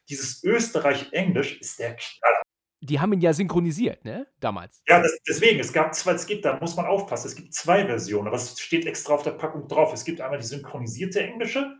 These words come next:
Speaker 2: Ja.
Speaker 1: Und, aber die ist ja unwichtig.
Speaker 2: Und das Original-Englische ist natürlich das Bessere.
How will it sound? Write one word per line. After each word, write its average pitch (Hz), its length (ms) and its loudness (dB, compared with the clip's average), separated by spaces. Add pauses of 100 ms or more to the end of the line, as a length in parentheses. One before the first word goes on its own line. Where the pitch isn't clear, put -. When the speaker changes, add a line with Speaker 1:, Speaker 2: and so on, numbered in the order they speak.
Speaker 2:
Ja. 123 420 -6 (1000)
Speaker 1:
Und, 143 180 -8
aber - 380 -2
die 175 100 -6
ist 190 140 -2
ja 175 60 4
unwichtig. 139 840 -6
Speaker 2:
Und 123 80 -6
das 127 100 -2
Original-Englische 135 800 0
ist 120 80 -2
natürlich 120 300 -6
das 117 100 -8
Bessere. 120 380 -8